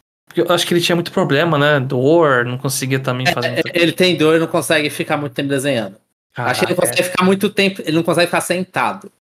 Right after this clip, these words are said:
Speaker 2: Pra, então aí complica muito pra trabalhar, é, mas ele tem, tá, tá, tá, tá cheio de problema de saúde, é mais um exemplo clássico da,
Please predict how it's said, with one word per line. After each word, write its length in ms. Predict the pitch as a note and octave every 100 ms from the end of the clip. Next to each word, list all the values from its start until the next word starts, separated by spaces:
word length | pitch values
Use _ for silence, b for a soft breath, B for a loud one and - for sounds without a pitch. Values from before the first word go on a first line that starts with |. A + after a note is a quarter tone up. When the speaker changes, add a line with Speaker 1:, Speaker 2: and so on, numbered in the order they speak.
| _
Speaker 2:
Pra, 400 | - A#2 A2 G#2 A2+
então 300 | A#2+ - B2+
aí 160 | B2+ B2+
complica 480 | - C#3+ C#3+ C#3 D3+
muito 240 | C#3 C3+
pra 100 | D3+
trabalhar, 460 | C#3 C#3+ C#3 B2 C#3
é, 80 | A#2+
mas 200 | A#2 A#2+
ele 120 | C#3+
tem, 180 | F3 D3
tá, 180 | -
tá, 200 | - G#3
tá, 100 | F3 D#3 - -
tá 120 | F#3+
cheio 160 | C#4
de 60 | C#4+
problema 200 | C#4 A#3+
de 60 | -
saúde, 360 | E3+ F3 G3+
é 20 |
mais 180 | F#3+ G#3
um 60 | G#3
exemplo 260 | E3+ F#3
clássico 360 | - D#3 D#3 -
da, 340 | C#3+ C3 A#2